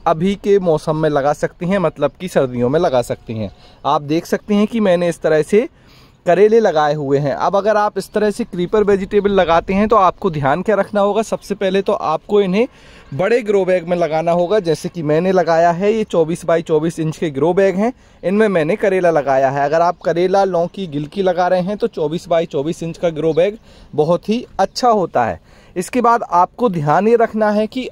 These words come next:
आपको क्रीपर नेट का इस्तेमाल करना है और इनकी बेल को साइड पर फैलाना है। जैसे आप देख रहे हैं, ये हमारी क्रीपर नेट है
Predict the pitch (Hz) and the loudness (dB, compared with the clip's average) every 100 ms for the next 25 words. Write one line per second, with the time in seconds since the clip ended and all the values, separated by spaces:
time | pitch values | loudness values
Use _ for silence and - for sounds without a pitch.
0 | 151 151 - - 220 - 208 220 254 233 | -4 -4 -4 -4 -4 -4 -6 -2 -2 0
1 | 208 190 202 185 - 165 170 180 196 196 | -2 -2 -2 -4 -4 -2 0 0 -4 -2
2 | 202 226 226 196 185 202 180 139 180 214 | -2 0 0 0 -2 -6 -6 0 0 0
3 | - 233 269 - - - - 175 196 220 | 0 -2 -2 -12 -20 -12 -2 0 0 0
4 | - - - 180 151 147 139 147 147 151 | -2 -2 0 0 0 0 -2 -2 0 0
5 | 180 160 156 165 165 185 190 202 175 170 | 2 2 0 -2 -2 0 0 -2 -2 0
6 | 147 147 151 143 143 185 190 190 185 226 | 0 0 -2 -4 -2 0 2 0 0 -2